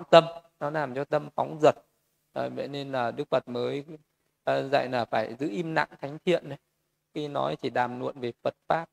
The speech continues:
đệ tử của Đức Phật gặp nhau chỉ đàm luận về Phật Pháp hoặc giữ im lặng ngồi thiền, chứ không làm nói những chuyện phù phiếm nhảm nhí đó. Vậy thì nếu mà căn cứ vào nơi nói dối thì nó không có cái, cái phù phiếm đó. Còn, ờ, có những cái người mà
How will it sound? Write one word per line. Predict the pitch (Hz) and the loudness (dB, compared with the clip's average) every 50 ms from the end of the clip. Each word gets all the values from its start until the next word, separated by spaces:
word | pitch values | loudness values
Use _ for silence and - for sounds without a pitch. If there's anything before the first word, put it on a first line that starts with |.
| _ - | _ -12
đệ | - 139 - - | -12 -12 -10 -8
tử | 123 113 | -8 -6
của | 113 123 | -6 -4
Đức | 135 143 - - | -4 -4 -2 -2
Phật | 135 127 | -2 -2
gặp | 131 123 117 | -2 -4 -4
nhau | 127 131 131 127 | -6 -6 -8 -8
chỉ | 127 127 | -6 -2
đàm | 123 120 117 120 | -2 -2 -2 -2
luận | 123 120 123 | -4 -8 -6
về | 135 117 113 | -6 -8 -6
Phật | - 135 120 - - | -4 -4 -4 -4 -4
Pháp | - 143 147 - | -6 -6 -4 -4
hoặc | 143 123 120 120 | -4 -6 -6 -6
giữ | 123 127 | -8 -8
im | 151 151 139 135 135 | -6 -8 -6 -4 -2
lặng | 131 - - | -4 -2 -4
ngồi | 143 123 117 - - | -6 -8 -6 -2 2
thiền, | 127 120 - _ _ _ _ _ _ _ _ - | 2 2 2 _ _ _ _ _ _ _ _ -6
chứ | 127 123 131 131 - | -4 -2 -2 0 2
không | 165 151 147 143 143 143 139 135 | 2 2 2 0 -6 -8 -4 -2
làm | 131 123 120 120 117 120 | -2 -2 -2 -4 -6 -4
nói | 123 120 120 135 | -2 -2 -2 -2
những | 147 156 165 - | -2 -8 -8 -6
chuyện | - 143 - - - | -6 -6 -6 -8 -10
phù | 123 120 - - | -10 -10 -8 -6
phiếm | 127 117 120 131 | -6 -6 -6 -6
nhảm | 143 139 120 117 117 120 | -8 -10 -10 -10 -10 -8
nhí | 127 123 131 | -6 -4 0
đó. | 135 147 131 135 151 - - - - - _ - - - _ _ _ _ _ _ _ _ _ - | 4 6 8 8 6 6 2 -8 -20 -20 _ -20 -20 -20 _ _ _ _ _ _ _ _ _ -2
Vậy | 151 143 160 151 117 104 160 - _ - | 4 6 6 6 6 2 -2 -4 _ 2
thì | 156 143 135 135 139 135 | 4 4 6 6 6 6
nếu | 131 139 143 147 | 6 4 2 2
mà | 175 165 | 2 2
căn | - 165 160 156 | 4 4 2 4
cứ | - 160 160 | 4 2 4
vào | 170 165 143 | 4 4 2
nơi | 131 131 139 139 | 2 2 2 2
nói | 147 156 160 | 2 0 2
dối | 147 151 147 156 170 180 | 4 4 6 6 4 2
thì | 185 165 | 0 -2
nó | 131 131 131 | -2 -2 -2
không | - 156 156 151 | -2 -2 0 0
có | 151 151 | -2 -2
cái, | 156 175 170 170 156 - _ _ _ _ _ - | -2 -2 -4 -6 -6 -8 _ _ _ _ _ -12
cái | - - 160 - | -12 -12 -10 -6
phù | - 131 - - | -6 -8 -6 -2
phiếm | 135 135 135 151 | -2 -2 -2 -2
đó. | 160 180 - _ _ _ _ _ _ - | -4 -8 -8 _ _ _ _ _ _ -4
Còn, | - 131 123 120 120 123 | 0 2 2 2 2 4
ờ, | 123 123 123 123 120 120 120 127 135 - _ _ _ _ _ _ _ _ _ _ | 4 6 6 6 6 4 2 0 -4 -14 _ _ _ _ _ _ _ _ _ _
có | - 131 | 4 4
những | 147 170 180 175 175 170 175 175 175 175 175 175 180 | 4 4 0 0 0 2 2 0 0 -2 -4 -4 -2
cái | - 185 180 | -2 -2 2
người | 175 165 156 135 127 123 | 6 6 8 8 8 6
mà | 123 127 123 123 120 123 123 120 | 4 2 2 2 0 -2 -4 -8